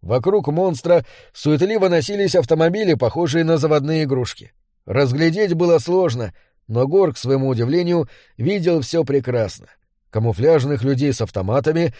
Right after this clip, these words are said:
столбы с колючей проволокой, наскоро сооружённые блокпосты. Происходящее можно было описать одним словом: паника. Гор прислушался снова. В одном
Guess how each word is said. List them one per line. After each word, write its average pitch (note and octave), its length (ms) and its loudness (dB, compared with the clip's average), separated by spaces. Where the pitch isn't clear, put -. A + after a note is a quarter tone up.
столбы D3+ 480 0
с C#3 100 -4
колючей E3 380 2
проволокой, C3+ 760 2
наскоро D#3 520 2
сооружённые C#3+ 800 0
блокпосты. B2 760 -4
Происходящее B2+ 760 -2
можно D3 360 -2
было C#3+ 220 0
описать C3+ 460 0
одним C#3+ 300 -2
словом: B2+ 420 -4
паника. B2 640 -2
Гор E3 360 0
прислушался D#3+ 800 -2
снова. A#2 460 -6
В D#3 160 0
одном G3 360 2